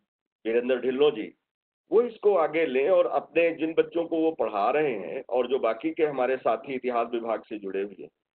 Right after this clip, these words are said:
वो लोग इसको ध्यान में लाएं कि हम इतिहास के जो बंद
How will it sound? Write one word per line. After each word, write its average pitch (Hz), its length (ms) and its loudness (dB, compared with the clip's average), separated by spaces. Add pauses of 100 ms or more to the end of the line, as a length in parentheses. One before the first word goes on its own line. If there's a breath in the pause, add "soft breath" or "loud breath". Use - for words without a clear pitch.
(500)
वो 196 100 6
लोग 208 200 4
इसको 196 240 2
ध्यान 127 320 -2
में 180 240 0
लाएं 120 240 2
कि - 120 -4
हम 175 200 0
इतिहास 131 480 -2
के 196 340 2
जो 190 220 0
बंद 139 360 -4